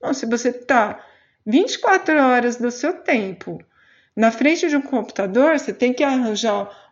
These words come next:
um momento pra você, pelo menos, alongar os seus braços, os seus dedos,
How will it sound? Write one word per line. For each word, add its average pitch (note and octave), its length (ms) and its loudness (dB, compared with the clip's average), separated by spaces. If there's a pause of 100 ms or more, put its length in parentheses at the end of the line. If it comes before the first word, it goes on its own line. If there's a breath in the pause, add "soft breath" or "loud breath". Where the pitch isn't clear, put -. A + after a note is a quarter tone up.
um D#4+ 100 -2
momento E4 600 2
pra A3+ 160 -2
você, A3 280 -2
pelo G#4+ 560 0
menos, E4+ 320 -4
alongar C4+ 600 0
os A3+ 140 -10
seus D4+ 160 -6
braços, D4+ 640 2
os F#3+ 160 -12
seus A3 180 -4
dedos, A3+ 720 -2